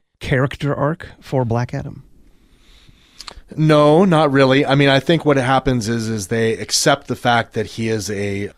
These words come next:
Speaker 2: pragmatically useful ally against a very bad other thing. The problem is, is he has, being five thousand years apart from the present,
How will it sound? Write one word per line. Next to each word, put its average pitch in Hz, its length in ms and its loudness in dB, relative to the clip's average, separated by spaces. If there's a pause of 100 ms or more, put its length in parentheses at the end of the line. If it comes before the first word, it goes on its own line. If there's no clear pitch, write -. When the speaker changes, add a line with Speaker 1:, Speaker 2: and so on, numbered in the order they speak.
Speaker 2:
pragmatically 113 1500 -2
useful 104 840 -4 (560)
ally 98 680 0
against 104 500 -6
a 104 240 -6
very 107 380 -4
bad 98 540 -4 (320)
other 95 240 -8
thing. - 480 -14 (760)
The 139 120 -6
problem 208 420 2
is, 131 120 4
is 110 140 -6
he 135 140 0
has, 123 440 2 (180)
being 135 180 0
five 135 300 0
thousand 117 360 0
years 101 440 -6 (220)
apart - 440 -6
from 98 200 -8
the 87 80 -12
present, 104 560 -4